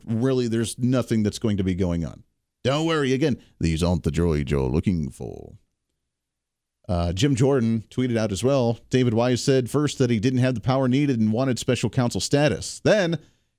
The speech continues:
he said he had all the power he needs. Now he gets special counsel status because he didn't really have the power that he needs.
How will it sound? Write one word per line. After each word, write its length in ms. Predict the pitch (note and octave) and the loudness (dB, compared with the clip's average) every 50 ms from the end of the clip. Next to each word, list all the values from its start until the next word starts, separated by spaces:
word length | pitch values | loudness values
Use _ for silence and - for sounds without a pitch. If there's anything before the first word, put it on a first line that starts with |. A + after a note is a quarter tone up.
| _ _ | _ _
he 80 | - A2 | -4 -2
said 220 | - - B2+ A#2 | 0 0 0 0
he 180 | G2+ G2 B2 C3 | 0 0 0 2
had 180 | C3 B2 A#2+ A2+ | 2 2 2 2
all 120 | A#2+ C3 | 0 0
the 80 | C3 A2+ | 0 -2
power 300 | - C3 C3 C#3 C3+ D3 | 0 0 0 0 0 0
he 80 | D3+ D3+ | 2 2
needs. 680 | E3+ G3 G#3 E3+ G2+ D#2 A#1+ A#1 - - - - - _ _ - | 2 2 2 2 0 -2 -4 -10 -14 -16 -16 -18 -20 _ _ -4
Now 240 | - G2+ B2 C3+ | -2 0 2 2
he 160 | C3 C3 B2 A2+ | 2 2 2 2
gets 240 | A2 D3+ F#3+ - | 2 2 2 0
special 300 | - - C#3+ C3 - A#2 | 0 0 0 0 0 0
counsel 340 | - C3 A2+ A2 - - G2+ | 0 0 0 0 0 -2 -2
status 380 | - - G#2+ F#2 F#2+ A#2 B2+ - | -2 0 0 0 0 0 -2 -2
because 280 | - A2+ - B2+ A2+ | -2 -2 0 0 0
he 100 | - A#2+ | 0 0
didn't 280 | G#2 B2+ C#3 C#3+ C3 - | 0 0 0 0 -2 -2
really 260 | C3 C#3+ D3 D3 B2+ | 0 0 0 0 2
have 180 | A2 B2+ C3 A#2+ | 0 0 0 -2
the 60 | - | -4
power 260 | - B2+ B2+ D3+ D#3 D3+ | -2 -2 0 0 0 0
that 100 | D#3 F3+ | 0 0
he 80 | G3 | 0
needs. 540 | A3 C#4+ D#4+ D4 F3 G#2+ E2+ E2+ - - - | 0 0 0 0 0 0 -2 -4 -10 -12 -14